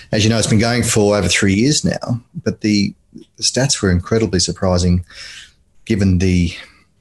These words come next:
the, the, the lack of take-up or the lack of knowledge or, or awareness, because, and we wanted to make sure we got a really good cross-section. So we,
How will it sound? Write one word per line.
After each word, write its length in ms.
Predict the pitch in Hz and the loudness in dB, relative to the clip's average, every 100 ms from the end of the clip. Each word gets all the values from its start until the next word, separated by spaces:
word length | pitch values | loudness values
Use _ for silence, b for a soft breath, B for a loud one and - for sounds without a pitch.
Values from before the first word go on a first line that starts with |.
| _ | _
the, 140 | 90 87 | -4 -2
the, 340 | 90 85 82 | 0 -2 -2
the 200 | 87 85 - _ _ - | -4 -6 -6 _ _ -6
lack 300 | 87 135 - | -4 -2 -4
of 100 | - | -4
take-up 480 | - - 78 - | -2 -4 -4 -6
or 60 | 85 | -4
the 100 | 82 | 0
lack 180 | 107 113 | 0 -2
of 140 | 95 | -2
knowledge 500 | 87 73 - - - _ _ - | -2 -2 -4 -6 -8 _ _ -10
or, 160 | 90 - | -8 -2
or 220 | 90 85 | 0 0
awareness, 360 | 87 87 - | 2 0 0
because, 500 | - 101 95 90 85 B B B B B | -4 -4 0 0 0 B B B B B
and 260 | - - 117 | -4 0 2
we 80 | 113 | 4
wanted 160 | 147 | 4
to 60 | 180 | 4
make 180 | 117 101 | 2 0
sure 160 | 110 | 2
we 80 | 98 | 2
got 140 | 98 92 | 2 2
a 40 | |
really 300 | 98 117 107 | 4 4 2
good 320 | 87 92 85 | 2 0 -2
cross-section. 560 | - 90 - 87 - - | -2 0 0 0 0 0
So 240 | - 95 | 0 2
we, 400 | 92 98 92 90 | 2 2 0 -4